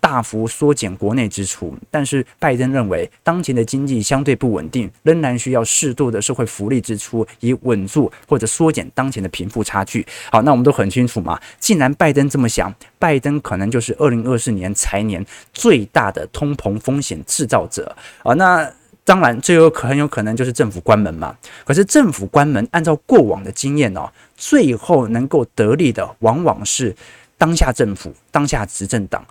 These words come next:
啊。也就是说，如果拜登一直拖拖拖，拖到美国政府关门哦，那大部分的矛头不一定会指向执政党，有可能是指向在野党。为什么你要让政府关门呢？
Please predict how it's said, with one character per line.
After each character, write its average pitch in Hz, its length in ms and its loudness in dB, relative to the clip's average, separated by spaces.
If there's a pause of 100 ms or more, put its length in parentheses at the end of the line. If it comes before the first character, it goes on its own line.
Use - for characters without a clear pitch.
(180)
啊。 113 140 2
也 127 80 4
就 202 100 4
是 202 60 -2
说， 226 100 8
如 220 160 6
果 139 140 6
拜 185 240 2
登 170 240 0
一 214 120 2
直 147 120 2
拖 165 200 -4
拖 160 120 -2
拖， 160 220 0
拖 - 220 0
到 180 140 4
美 117 140 0
国 131 120 0
政 147 200 -2
府 87 340 -10
关 151 180 4
门 95 240 -2
哦， 85 140 -6 (220)
那 202 100 0
大 233 240 0
部 190 160 0
分 165 160 0
的 117 80 2
矛 113 300 2
头 101 240 0
不 170 240 2
一 - 20 2
定 147 160 0
会 135 100 -2
指 104 160 -6
向 113 220 -6
执 101 100 -10
政 104 220 -4
党， - 180 -10 (120)
有 180 180 6
可 127 200 -10
能 104 120 -6
是 135 140 -2
指 - 180 -6
向 123 220 -2
在 143 180 0
野 104 140 0
党。 107 240 -6
为 269 160 4
什 131 160 -4
么 110 100 -4
你 110 80 -4
要 135 100 -2
让 139 200 -4
政 123 200 -2
府 95 220 -8
关 123 160 2
门 95 220 -2
呢？ 98 200 -6